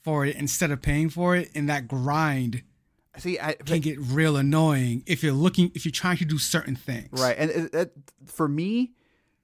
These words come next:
Speaker 2: I didn't have to grind it. Like, the game gives you so much stuff. Like, I never really had to grind for it. And it, it's that weird Destiny system to where it's, hey, like, you're gonna get a new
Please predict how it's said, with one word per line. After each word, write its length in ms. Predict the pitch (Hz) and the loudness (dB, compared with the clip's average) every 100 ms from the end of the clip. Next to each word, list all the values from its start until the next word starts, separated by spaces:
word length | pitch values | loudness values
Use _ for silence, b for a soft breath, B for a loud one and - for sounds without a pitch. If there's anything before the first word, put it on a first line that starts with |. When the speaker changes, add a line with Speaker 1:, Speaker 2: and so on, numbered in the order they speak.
| _ _ _ | _ _ _
Speaker 2:
I 140 | 131 175 | 2 4
didn't 180 | 226 208 | 4 0
have 140 | 190 | 0
to 80 | 143 | 2
grind 260 | 143 143 | 4 4
it. 80 | 135 | 2
Like, 160 | 131 127 | 0 0
the 80 | 135 | 0
game 300 | 165 233 147 | 0 0 0
gives 280 | 165 170 | 0 0
you 120 | 135 120 | -2 -6
so 480 | - - 139 147 | -8 0 6 6
much 240 | 156 135 - | 6 2 0
stuff. 760 | - - 147 110 98 - - _ _ _ _ _ _ _ _ | -8 -6 -2 -2 -4 -16 -20 _ _ _ _ _ _ _ _
Like, 400 | 127 110 107 - _ _ _ _ | -6 -6 -8 -18 _ _ _ _
I 140 | 123 156 | 2 4
never 260 | 156 151 | 4 4
really 280 | 139 139 120 | 4 2 2
had 180 | 123 113 | 0 -2
to 80 | 101 | -6
grind 360 | 110 104 101 | -6 -4 -6
for 240 | - 101 98 | -10 -10 -10
it. 120 | B B | B B
And 160 | 143 160 | -2 0
it, 240 | - 170 - | 0 0 -4
it's 140 | 165 | 0
that 180 | 185 151 | 0 0
weird 260 | 214 233 | -2 -2
Destiny 460 | 143 147 - 139 127 | 0 0 -2 -2 -2
system 420 | - 127 - 120 | -2 -6 -4 -4
to 60 | 117 | -2
where 300 | 113 110 113 | -2 -2 -4
it's, 320 | 123 117 - b b b b - | -6 -6 -10 b b b b 2
hey, 260 | 196 170 | 6 6
like, 220 | 139 135 - | 6 0 -2
you're 220 | 151 170 | 0 0
gonna 180 | 190 165 | 0 0
get 160 | 170 | 2
a 80 | 156 | 2
new 480 | 151 151 143 135 | 2 2 0 -2